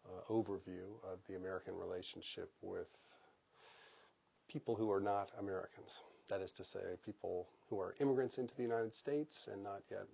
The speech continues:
having citizen status, they're new, or they're refugees, or they're people who live in other countries. And in a sense, the book is really an effort to tie together immigration history as well as foreign relations history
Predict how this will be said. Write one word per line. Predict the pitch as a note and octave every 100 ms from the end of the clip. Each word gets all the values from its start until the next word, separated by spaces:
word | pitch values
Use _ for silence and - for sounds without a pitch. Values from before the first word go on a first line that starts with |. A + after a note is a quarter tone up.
| -
having | G#2 F#2+
citizen | - B2+ - A2+
status, | - B2 C3 C3 -
they're | - - - - A2
new, | B2 C3+ C3 -
or |
they're | F#2
refugees, | F#2 A#2 B2+ A#2+ A#2+ B2 A#2 G#2+
or | G#2
they're | F#2+
people | F#2 A2+ G2
who | F#2+
live | G2+
in | F#2+
other | F2+ -
countries. | G2+ G2+ A2 B2 -
And | G2 G2+
in | G#2
a |
sense, | - A2+ -
the | G#2+
book | F#2 G2+ -
is | F#2+
really | G#2 G2
an | F#2 F#2+
effort | F#2 F#2 -
to | G2+ - - -
tie | A#2 A2+
together | G2+ G2 F#2+
immigration | G#2 F#2+ G#2 - A2
history | G#2+ - G#2+
as | G2 -
well | G2+ G2 -
as | - - -
foreign | - F#2
relations | F#2 F#2 F2+ F2
history | - -